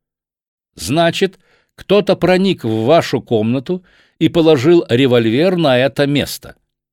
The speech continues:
Но в таком случае, когда можно было войти к вам без вашего ведома? Или во время завтрака, или в те часы,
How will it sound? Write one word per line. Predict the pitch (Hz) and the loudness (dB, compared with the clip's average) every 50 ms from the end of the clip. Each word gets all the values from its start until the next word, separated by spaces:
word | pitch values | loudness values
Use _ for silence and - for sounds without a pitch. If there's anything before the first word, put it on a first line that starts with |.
| _ _ _ _ _ _ _ _ _ _ _ _ _ _ _ _ _ _ _ _ _ | _ _ _ _ _ _ _ _ _ _ _ _ _ _ _ _ _ _ _ _ _
Но | - 113 135 | -4 -4 -4
в | 120 | 0
таком | - 160 - - 170 160 | 0 0 0 2 0 0
случае, | - - 185 185 175 - - 160 156 131 | 0 2 2 2 2 2 0 -2 -2 0
когда | - 170 156 117 113 117 165 175 175 | 0 0 0 0 0 0 2 2 2
можно | 160 151 156 156 120 123 143 139 | 2 4 2 2 2 2 -2 -2
было | 117 104 143 151 143 139 131 | 0 0 0 2 2 2 2
войти | 120 131 131 123 - 143 147 | 2 0 0 0 0 -2 -4
к | 117 | -2
вам | - 120 131 135 139 127 | -2 -2 0 0 0 0
без | 110 127 117 90 | -2 -2 -2 -2
вашего | 110 123 139 131 - - 139 139 147 | -2 -2 -2 -2 -2 -4 -2 -2 -2
ведома? | 151 175 185 123 78 80 71 69 - - _ _ _ _ _ _ _ _ _ _ _ _ _ _ _ _ _ _ _ _ _ _ _ _ _ _ _ _ _ | 0 0 -2 -2 -4 -6 -10 -12 -16 -20 _ _ _ _ _ _ _ _ _ _ _ _ _ _ _ _ _ _ _ _ _ _ _ _ _ _ _ _ _
Или | _ - 101 104 95 90 | _ -10 -8 -6 -6 -4
во | 92 113 | -4 -4
время | 92 92 113 123 107 101 | -2 -2 -2 -2 -2 -4
завтрака, | 87 78 95 98 92 - - 135 135 131 - 160 165 165 _ _ _ _ _ _ _ _ | -6 -4 -4 -4 -6 -6 -6 -8 -8 -6 -6 -8 -8 -10 _ _ _ _ _ _ _ _
или | - 139 131 131 | -4 -2 -2 -2
в | 120 - | -2 -4
те | - - 143 127 | -4 -4 -4 -4
часы, | - - 120 101 - - - 170 180 160 110 - | -4 -6 -6 -6 -6 -4 -2 0 0 0 0 -4